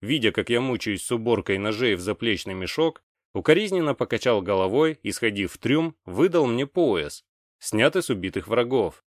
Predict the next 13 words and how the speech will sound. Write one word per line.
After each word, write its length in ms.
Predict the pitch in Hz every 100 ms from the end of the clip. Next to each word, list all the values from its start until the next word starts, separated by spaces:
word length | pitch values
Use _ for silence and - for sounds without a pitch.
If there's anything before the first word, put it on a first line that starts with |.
| _ _ _
"Получено. 840 | - 120 165 - - 80 78 71 - _ -
Пояс 460 | 104 101 101 95 98
мастера-отшельника. 1600 | 98 98 - - 107 107 - - 151 101 85 78 - 78 71 - _
Класс 360 | - 139 180 -
предмета. 840 | 170 156 156 135 90 - 76 71 _ -
Отличный. 880 | 101 - 156 135 - - 78 71 _ _
Прочность 720 | 101 104 107 - 131 135 _ _ _ _ _ -
двести 440 | 104 180 - 185
тридцать 440 | 151 131 - 104
девять 500 | 87 107 131 143 - -
из 180 | 107
двухсот 500 | 90 107 - 107 95
пятидесяти. 920 | - 135 175 127 95 80 - 92 76